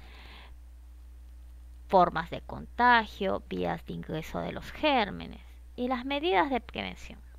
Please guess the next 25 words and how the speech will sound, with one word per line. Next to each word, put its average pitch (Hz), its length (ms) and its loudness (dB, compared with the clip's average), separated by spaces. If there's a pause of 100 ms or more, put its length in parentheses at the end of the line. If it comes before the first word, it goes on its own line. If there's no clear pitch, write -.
(320)
Respuestas, - 1160 -2
posibles - 580 -4
respuestas. - 640 -12 (500)
Un 220 360 2
virus 262 580 -2
produce 175 720 -2
la 165 100 -2
enfermedad - 540 -8
del - 120 -10
covid, 269 440 2
que - 160 -4
es 185 100 -4
lo - 120 -4
que - 120 -14
conocemos. 247 760 -6 (540)
El 190 160 4
lavado 185 420 8
de 190 140 2
manos 269 520 -2
ayuda 190 340 2
a 190 40 4
eliminar 180 540 -2
los 175 200 -8
gérmenes, 285 720 0 (260)
¿no? 277 140 -6